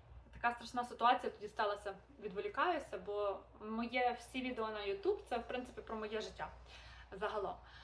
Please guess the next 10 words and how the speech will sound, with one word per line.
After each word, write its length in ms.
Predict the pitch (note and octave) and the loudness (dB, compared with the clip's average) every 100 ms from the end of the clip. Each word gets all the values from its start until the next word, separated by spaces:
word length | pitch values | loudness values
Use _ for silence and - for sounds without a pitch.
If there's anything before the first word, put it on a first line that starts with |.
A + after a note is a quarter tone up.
| - - | -16 -6
а, 320 | - G3+ G3 | 2 4 4
мій 200 | G3 G3+ F#3+ | 2 -4 -4
канал. 280 | G3 F3 E3+ F3+ | -2 0 -2 -4
Не 100 | A3 | -2
тільки 280 | B3+ A3+ G#3+ | -2 -4 -2
інформаційний, 640 | F#3+ G3+ F#3+ F#3+ F4+ E4+ | -2 0 -4 -2 0 0
хоч 220 | A3+ G3 - | 0 -6 -6
багато 320 | F#3 F#3+ F#3 | -2 -2 -2
інформації. 640 | F3+ F#3+ F3+ F#3 - - - - - | -8 -10 -8 -8 -10 -16 -18 -18 -18
Е, 40 | - | -4